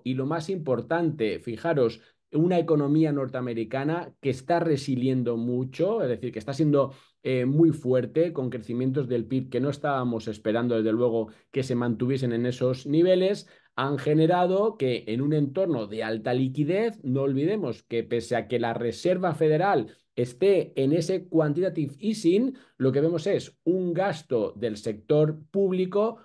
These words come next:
muy elevado, que lo que genera es que haya liquidez en mercado. Con lo cual, fijaros, tenemos unas perspectivas de tipos que, aunque sean menor, se siguen manteniendo para dos mil veinticuatro,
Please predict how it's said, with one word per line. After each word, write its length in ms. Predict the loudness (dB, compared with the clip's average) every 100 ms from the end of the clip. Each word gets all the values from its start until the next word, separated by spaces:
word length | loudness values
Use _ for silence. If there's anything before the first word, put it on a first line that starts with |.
| _
muy 240 | 0 2 4
elevado, 540 | 2 2 2 0 -2
que 120 | -4
lo 120 | -4 -4
que 100 | -4
genera 380 | -2 0 0
es 160 | 0 -2
que 120 | -2
haya 380 | 2 2 -2 -8 -6
liquidez 520 | -4 -2 2 2 2
en 140 | -2
mercado. 600 | -2 -6 -6 -4 -4 -8 -16 _
Con 120 | -2 0
lo 120 | 2
cual, 280 | 4 2 2
fijaros, 580 | -2 -2 0 0 0
tenemos 560 | -2 0 0 0 -2 -6
unas 340 | -4 0 0 -2
perspectivas 800 | -2 -4 -2 -4 -2 -2 0 0
de 100 | -2
tipos 340 | -2 -4 -4
que, 80 | -4
aunque 220 | -4 -4
sean 300 | -2 0 4
menor, 400 | 4 4 2 0 -10 _
se 240 | -4 -4
siguen 340 | 2 2 4 2
manteniendo 840 | 2 2 0 2 2 2 -2 -4
para 180 | -6 -6
dos 180 | -4 -2
mil 160 | -2
veinticuatro, 840 | -2 0 0 2 2 2 0 0